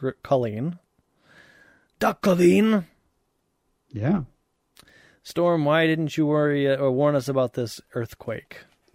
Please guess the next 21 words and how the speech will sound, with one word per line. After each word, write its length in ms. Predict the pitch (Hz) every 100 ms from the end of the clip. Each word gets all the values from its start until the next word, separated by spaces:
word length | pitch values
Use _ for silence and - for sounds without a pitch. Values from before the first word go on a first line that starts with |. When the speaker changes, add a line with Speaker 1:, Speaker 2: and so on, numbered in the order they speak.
| _
Speaker 2:
It's 140 | 349 453
a 140 | 403
valid 500 | 247 151 123 127 113
question, 460 | 104 113 - 160 226
although, 460 | 165 131 131 120
again, 580 | 113 107 110 110 117 135 135
Cyclops 640 | - 110 101 107 113 131
is 100 | 147
being 280 | 175 180 190
a 80 |
bit 220 | 196 220 233
of 100 | 233
a 80 |
dick 400 | 220 - 311 302
to 80 | 285
Storm. 720 | - - 185 196 202 196 180 -
Speaker 1:
<laughs> 140 | -
Yeah. 280 | 180 - 160 - - - -
"I 220 | 453 523 453
didn't 180 | 208
know! 480 | 403 370 349 320 135